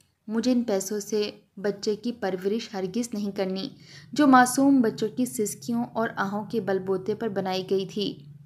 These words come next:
आज भी ऐसे कई बेहिस लोग मौजूद हैं, जो ऐसे काम करके लोगों की ज़िंदगियां बर्बाद कर रहे हैं।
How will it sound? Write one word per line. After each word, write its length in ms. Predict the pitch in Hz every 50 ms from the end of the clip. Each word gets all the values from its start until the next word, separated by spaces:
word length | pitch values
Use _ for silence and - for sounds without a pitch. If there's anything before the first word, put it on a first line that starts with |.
| - - - - -
आज 300 | - 208 208 208 - - -
भी 160 | 208 - - -
ऐसे 280 | 196 196 196 - 202
कई 280 | 196 - - 196 214 208
बेहिस 440 | 185 196 185 180 202 196 196 - 202
लोग 160 | 190 196 196 -
मौजूद 480 | 190 190 185 175 170 196 196 208 196 202
हैं, 220 | 226 202 214 - - - - - _ -
जो 120 | 214 254 254
ऐसे 240 | 254 254 254 294 285
काम 340 | 294 - 208 190 190 196
करके 400 | 196 196 202 185 185 - - 254
लोगों 320 | 247 220 202 196 190 208 214
की 180 | 214 - 247
ज़िंदगियां 560 | 208 180 190 190 185 185 190 175 202 226 247 233
बर्बाद 420 | 233 208 185 196 190 208 214 -
कर 160 | - 196 180
रहे 220 | 185 196 208 208 202
हैं। 280 | 214 202 185 - -